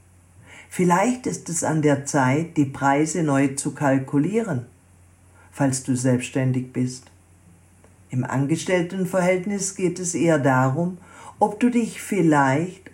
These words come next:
unter deinem Wert verkaufst, weil du für das, was du bekommst, zu viel leistest.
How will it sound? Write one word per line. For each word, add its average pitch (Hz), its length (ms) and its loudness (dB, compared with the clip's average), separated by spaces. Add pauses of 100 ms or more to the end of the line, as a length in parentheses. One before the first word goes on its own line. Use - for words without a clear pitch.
unter 202 440 -2
deinem 151 640 0
Wert 131 320 0
verkaufst, 196 800 -6 (600)
weil 175 220 4
du 170 80 4
für 160 240 2
das, 180 460 0
was 175 280 -4
du 180 220 -2
bekommst, 147 800 -2 (240)
zu 226 440 -2
viel 156 360 2
leistest. 123 880 -4